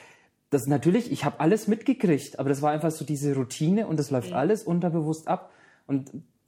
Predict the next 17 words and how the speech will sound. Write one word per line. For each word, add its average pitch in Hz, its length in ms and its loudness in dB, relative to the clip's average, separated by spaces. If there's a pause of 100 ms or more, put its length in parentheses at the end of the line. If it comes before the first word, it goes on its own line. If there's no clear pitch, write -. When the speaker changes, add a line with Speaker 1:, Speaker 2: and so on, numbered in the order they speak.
Speaker 1:
dieses 214 300 0
Beispiel 147 360 0
ist, 180 320 -4
finde 180 160 2
ich, 170 60 -2
immer 175 160 0
ganz 165 220 -2
gut. 185 160 -2
So 151 100 -2
als 143 240 -4
Kind 208 440 -2 (320)
nimmst 160 260 0
du - 60 -6
alles, 180 360 -2
weil's 147 220 -2
neu 151 260 4
ist, 117 520 -4